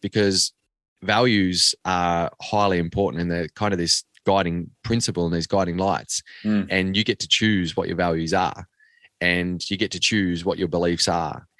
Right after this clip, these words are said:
Speaker 1: You
Speaker 2: Mm.
Speaker 1: get to choose what your purposes are. You know, purpose
Speaker 2: Mm.
Speaker 1: is a pretty misconstru-, misunderstood kind of concept. And one
Speaker 2: Mm.
Speaker 1: thing I learned years ago was you actually have multiple purposes in different parts of your life, and you
Speaker 2: Mm.
Speaker 1: actually get to choose what they are.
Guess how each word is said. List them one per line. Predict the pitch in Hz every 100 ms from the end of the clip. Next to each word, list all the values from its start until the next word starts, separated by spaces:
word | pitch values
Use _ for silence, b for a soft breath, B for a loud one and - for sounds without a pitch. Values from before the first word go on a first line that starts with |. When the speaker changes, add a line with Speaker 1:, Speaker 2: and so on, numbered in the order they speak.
| B B
Speaker 1:
You | 104 101
Speaker 2:
Mm. |
Speaker 1:
get | 101 90
to | - 95 90
choose | 87 - 117 95 87 98 - - -
what | -
your | 92
purposes | 87 117 151 123 90 80
are. | - 80 - _
You | 82
know, | 85
purpose | - 98 101
Speaker 2:
Mm. |
Speaker 1:
is | 87
a |
pretty | 82 95 87
misconstru-, | 92 - - 90 - -
misunderstood | 104 98 90 82 - _ _ - 95 87 -
kind | - 90
of | 82
concept. | 104 107 85 - -
And | 85 87 90
one | 98 104
Speaker 2:
Mm. |
Speaker 1:
thing | 98 87
I |
learned | 87 87
years | 87 92
ago | 90 85
was | 85 85 - -
you | -
actually | 117 - 98
have | 92 85
multiple | 98 117 98
purposes | 87 87 85 - 85 85 - b b b -
in | 87
different | 123 92
parts | 90 85 95
of | 82
your | 87
life, | 85 82 87 - - _ -
and | 104
you | 104
Speaker 2:
Mm. |
Speaker 1:
actually | 95 -
get | 82 -
to |
choose | - 90 82
what | 85
they | 87
are. | 85 82